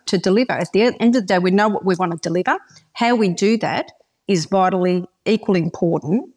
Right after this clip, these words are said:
so that we're not leaving people behind, leaving them stranded.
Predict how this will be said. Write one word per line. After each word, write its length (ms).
so 160
that 260
we're 100
not 240
leaving 360
people 400
behind, 540
leaving 280
them 140
stranded. 680